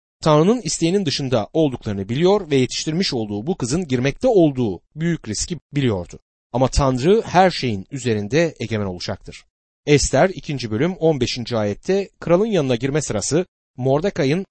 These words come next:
evlat edindiği Esther'e, Mordecai'nin amcası Avihail'in kızına gelince Ester kralın kızlardan sorumlu harem ağası Hegay'ın kendisine önerdiklerinden başka bir şey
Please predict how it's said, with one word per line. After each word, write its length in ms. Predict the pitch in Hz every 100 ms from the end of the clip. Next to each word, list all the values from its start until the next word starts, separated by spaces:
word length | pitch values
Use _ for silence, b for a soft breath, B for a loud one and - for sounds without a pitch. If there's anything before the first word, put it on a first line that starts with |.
| -
evlat 320 | 127 160 180 -
edindiği 500 | 120 107 101 147 -
Esther'e, 500 | 190 - 123 107 143 _ _ _
Mordecai'nin 600 | 131 156 202 202 160 151
amcası 540 | 127 131 117 - 202 208 _ -
Avihail'in 760 | 123 151 139 220 180 127 151 175 -
kızına 300 | 165 143 139
gelince 540 | 123 143 226 - 92 - _ _ _
Ester 440 | 175 147 - 139 180
kralın 340 | 151 143 208 -
kızlardan 460 | 139 135 131 165
sorumlu 380 | 160 123 110 104
harem 220 | 131 180
ağası 380 | 110 92 - 190 - _ _
Hegay'ın 380 | 208 190 123 160
kendisine 480 | 185 147 139 - 156 143
önerdiklerinden 800 | 139 120 117 - 120 120 110
başka 320 | 110 110 - 101
bir 80 |
şey 260 | 98 190